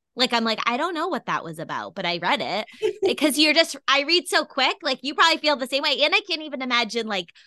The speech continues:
Speaker 1: writing as well. Like, you have to also go into your
Speaker 2: <laughs>
Speaker 1: own world. I'd be like, "Who's the character? What's happening?"
Speaker 2: Oh my God. It's so true. I mean, I'm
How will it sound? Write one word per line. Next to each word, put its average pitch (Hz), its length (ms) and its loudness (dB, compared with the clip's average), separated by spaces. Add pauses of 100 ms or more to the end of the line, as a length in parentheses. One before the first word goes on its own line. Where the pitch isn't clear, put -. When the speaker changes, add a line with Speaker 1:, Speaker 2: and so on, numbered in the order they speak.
(140)
Speaker 1:
writing 220 640 2
as 170 140 -8
well. 202 200 4
Like, 175 180 -6
you 214 80 -2
have 226 120 -2
to - 140 0
also 214 340 2
go 208 120 -2
into 196 220 0
your 196 140 0
Speaker 2:
<laughs> 208 100 4
Speaker 1:
own 247 200 0
world. 214 260 2
I'd 226 160 0
be 247 140 -4
like, 214 280 -2 (260)
"Who's 285 260 -6
the 381 120 -6
character? 392 600 -4
What's 262 220 -4
happening?" 381 500 -4 (160)
Speaker 2:
Oh 330 80 6
my 262 140 6
God. 254 140 -6 (400)
It's 285 320 2
so 285 240 8
true. 277 320 6
I - 120 4
mean, 285 200 6
I'm 277 120 2